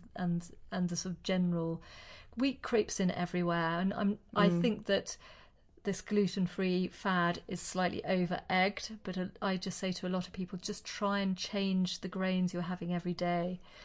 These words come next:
Speaker 2: Right.
Speaker 1: So if they love porridge, think, We'll do oat porridge one day, millet the next, quinoa the next,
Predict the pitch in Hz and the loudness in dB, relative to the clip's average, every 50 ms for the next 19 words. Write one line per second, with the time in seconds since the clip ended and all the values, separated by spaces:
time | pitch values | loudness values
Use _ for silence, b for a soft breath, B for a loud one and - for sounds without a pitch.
0 | B B 175 165 160 160 160 - - 214 202 202 214 226 - - 226 214 214 202 | B B 0 0 0 0 0 0 2 4 4 4 2 0 -2 2 4 4 6 6
1 | 208 208 214 214 220 220 220 214 202 - - - - - - 202 196 190 185 185 | 6 4 6 6 6 6 6 6 4 4 -2 -12 -6 0 2 4 4 4 4 2
2 | 185 - - - - 190 190 - 190 190 180 196 196 - - - 202 202 202 - | 0 -2 -4 -4 -4 -4 -2 -2 -4 -2 -2 0 -2 -2 0 0 0 0 0 -2
3 | - - 190 185 180 180 - - 185 180 185 185 185 180 185 175 180 175 175 175 | -6 -4 -2 -2 -2 -2 -2 -2 0 2 4 4 2 2 2 2 2 2 4 4
4 | 180 180 185 185 180 175 175 - - - 185 180 180 180 175 170 - - - - | 4 4 4 4 2 2 0 -2 -4 -2 0 2 2 2 2 0 -2 -4 -10 -16
5 | - - - - 214 196 190 185 180 180 175 170 175 170 175 165 - - - - | -16 -16 -10 -4 -2 0 2 2 2 2 2 2 2 0 0 0 -2 -4 -6 -10
6 | - - | -14 -14